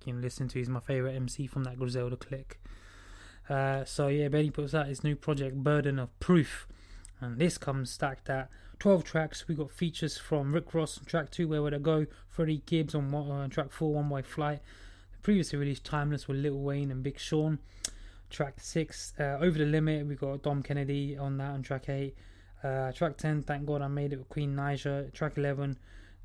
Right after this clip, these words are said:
uh, it's a Griselda affair with Westside Gunn and Conway the Machine. And yeah,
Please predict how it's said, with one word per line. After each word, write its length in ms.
uh, 40
it's 240
a 20
Griselda 480
affair 440
with 260
Westside 400
Gunn 340
and 140
Conway 280
the 80
Machine. 480
And 480
yeah, 200